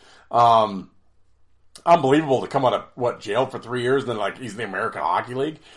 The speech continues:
Actually, come out of jail and make the N H L. Like, Jesus.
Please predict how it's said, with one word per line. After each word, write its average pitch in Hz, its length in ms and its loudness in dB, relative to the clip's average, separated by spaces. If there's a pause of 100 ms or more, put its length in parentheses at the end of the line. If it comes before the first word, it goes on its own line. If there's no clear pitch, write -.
(140)
Actually, 180 300 8
come 170 160 4
out 175 80 8
of 143 80 4
jail 156 220 8
and 135 80 4
make 147 160 0
the 147 80 -2
N 143 80 0
H 131 180 -2
L. 147 280 6
Like, 92 200 -4
Jesus. 131 360 -12